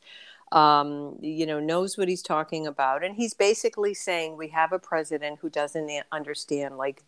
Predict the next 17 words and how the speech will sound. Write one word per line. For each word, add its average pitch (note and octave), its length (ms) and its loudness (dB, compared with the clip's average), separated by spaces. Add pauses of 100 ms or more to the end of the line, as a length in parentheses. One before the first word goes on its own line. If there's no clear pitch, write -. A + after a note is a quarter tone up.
basic, D#3+ 720 6 (720)
uh, F#3 220 8
fundamentals B3+ 600 2
of F#3+ 120 0
the E3 80 -4
economy F3+ 580 -4
almost. - 520 -8
Um, D#3 560 2
and E3 200 -4
so, E3+ 440 0 (180)
you F#3 120 0
know, E3+ 300 0
I D#3+ 160 0
just - 460 -8
think E3+ 300 -2
that D3+ 300 2
he F#3 460 -4